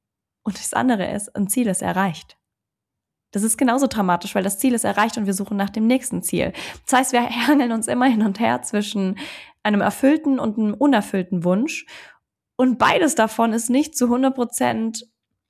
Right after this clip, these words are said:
zufriedenstellend, weil wenn er erfüllt ist, ist es abgehakt und wir suchen das nächste. Und wenn er unerfüllt ist, dann sind wir auf dem Weg dahin und wollen, dass der jetzt endlich erfüllt ist.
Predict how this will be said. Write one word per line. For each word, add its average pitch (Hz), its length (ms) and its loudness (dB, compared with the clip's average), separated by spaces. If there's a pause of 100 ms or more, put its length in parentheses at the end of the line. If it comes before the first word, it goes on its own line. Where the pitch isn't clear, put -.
(720)
zufriedenstellend, 202 920 0
weil 202 160 2
wenn 226 120 2
er 214 80 2
erfüllt 285 420 2
ist, 311 160 0
ist 233 80 0
es 214 140 -4
abgehakt 269 560 0
und 226 80 0
wir 220 80 0
suchen 214 260 0
das 202 160 -4
nächste. 269 400 2
Und 254 120 2
wenn 226 100 4
er 214 100 2
unerfüllt 254 460 0
ist, 254 160 0
dann 240 160 -2
sind 240 100 0
wir 220 180 4
auf 220 80 2
dem 226 120 0
Weg 220 180 0
dahin 220 240 2
und 220 100 0
wollen, 208 200 0
dass 208 100 -2
der 208 120 -2
jetzt 196 160 0
endlich 185 260 -4
erfüllt - 360 -4
ist. - 280 -6